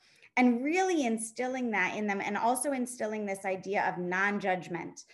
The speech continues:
You know, it doesn't mean that you're not gonna be concerned. It doesn't mean that there might not be talks and, and even consequences to some of the actions that they did. But it does mean that you're, you're gonna approach it in a non-judgmental manner, and you're gonna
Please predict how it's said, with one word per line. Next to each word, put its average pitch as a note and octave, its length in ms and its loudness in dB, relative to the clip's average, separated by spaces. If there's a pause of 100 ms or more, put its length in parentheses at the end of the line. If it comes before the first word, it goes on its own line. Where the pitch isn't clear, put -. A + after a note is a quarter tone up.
(220)
You B3 100 0
know, C4 100 4
it - 200 0
doesn't E4 380 2
mean B3+ 200 -2
that A#3 100 -2
you're G3+ 120 -2
not F#3+ 220 -2
gonna F#3 140 -8
be F3 80 -8
concerned. C4+ 680 0
It F#3+ 160 -8
doesn't G3+ 300 -4
mean G3 180 -6
that F3+ 160 0
there F#3 120 0
might F3+ 240 0
not F#3 260 0
be F3+ 400 -4 (220)
talks G#3+ 540 0 (160)
and, G3+ 240 2
and A3 260 2
even C4+ 320 2
consequences C4 760 -2
to G#3 120 -8
some A3 200 -4
of G#3 140 -4
the G3+ 120 -4
actions G3+ 480 0
that F3 180 -4
they F3+ 120 0
did. E3+ 320 -2 (280)
But A3+ 100 2
it A#3+ 160 0
does C#4+ 320 6
mean A#3+ 240 -2
that G#3+ 160 -6
you're, G3+ 240 -6
you're G3+ 180 0
gonna A3+ 200 0
approach G#3+ 380 -4
it B3+ 140 -2
in G#3+ 140 -2
a G3 60 0
non-judgmental F#3+ 1080 0
manner, G3 540 0 (240)
and C4 100 2
you're G#3 120 0
gonna A3 280 0